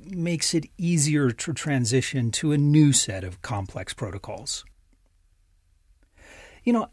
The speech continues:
actually, military protocol is a pretty useful way of thinking about keigo.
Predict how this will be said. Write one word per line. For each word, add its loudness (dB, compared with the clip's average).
actually, -6
military 2
protocol 0
is -2
a -2
pretty -2
useful 2
way 2
of -4
thinking -2
about -4
keigo. -6